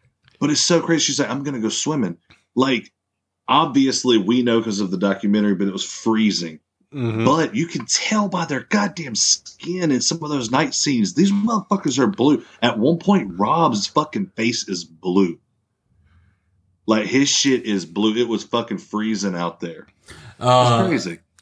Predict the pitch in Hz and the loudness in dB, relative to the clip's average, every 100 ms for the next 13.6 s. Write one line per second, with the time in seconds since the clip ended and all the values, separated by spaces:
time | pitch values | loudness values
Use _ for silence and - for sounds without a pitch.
0 | _ - _ _ _ _ _ _ _ _ | _ -20 _ _ _ _ _ _ _ _
1 | - 127 156 165 190 156 117 107 127 147 | -4 0 2 2 2 2 -2 0 0 2
2 | 160 143 135 - 127 110 107 104 95 104 | 2 0 -4 -2 0 2 2 0 0 0
3 | 101 107 101 98 107 104 104 101 98 101 | 2 2 2 2 0 2 2 0 -6 -4
4 | 92 107 104 101 92 98 98 95 _ 104 | -2 0 2 0 0 2 2 0 _ 0
5 | 104 104 101 98 107 101 98 107 101 95 | 4 4 2 0 0 -2 0 2 2 2
6 | 92 - 104 92 101 92 87 101 95 85 | -2 -2 0 2 2 0 2 2 2 -4
7 | - 107 85 - _ _ _ 104 107 107 | 0 0 0 -4 _ _ _ -2 0 0
8 | 107 131 113 113 110 95 - 110 113 - | 0 -2 0 2 2 0 -2 0 0 -2
9 | - 110 113 90 87 95 98 123 - 123 | -2 2 4 2 0 -2 0 -2 -2 -2
10 | 113 95 87 113 113 104 - 98 98 113 | 0 -2 -6 -4 -4 -6 -14 -12 -6 -2
11 | 104 90 90 98 95 87 - - - 87 | -2 -2 0 2 2 -2 -10 -14 -4 -4
12 | 85 _ - 87 - _ _ _ _ _ | -4 _ -2 -2 -4 _ _ _ _ _
13 | _ 117 120 113 107 | _ 0 4 4 0